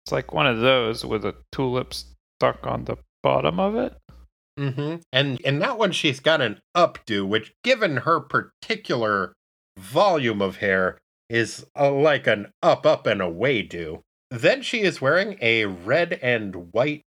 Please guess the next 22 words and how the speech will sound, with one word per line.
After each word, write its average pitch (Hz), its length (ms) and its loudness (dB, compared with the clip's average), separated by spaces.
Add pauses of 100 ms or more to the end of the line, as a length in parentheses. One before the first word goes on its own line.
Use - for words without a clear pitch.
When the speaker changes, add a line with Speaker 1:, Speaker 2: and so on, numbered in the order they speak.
Speaker 2:
horizontally 135 920 0
striped, 117 680 -4 (140)
nope, 151 320 2 (180)
vertically 165 440 0
striped 135 520 -2
sundress. 107 920 -2 (240)
Speaker 1:
It's - 100 -18
both. - 400 -6 (160)
It's - 80 -14
horizontal 123 540 -2
and 131 200 -6
vertical. - 480 -10 (680)
Speaker 2:
Oh, 240 260 4
yeah, 247 240 2
yeah, 226 240 4
yeah. 139 220 2 (100)
That's 208 320 2
why 107 260 2
I 101 40 -2
got 104 220 0
confused. 87 580 -10 (280)
Speaker 1:
<laughs> 285 100 2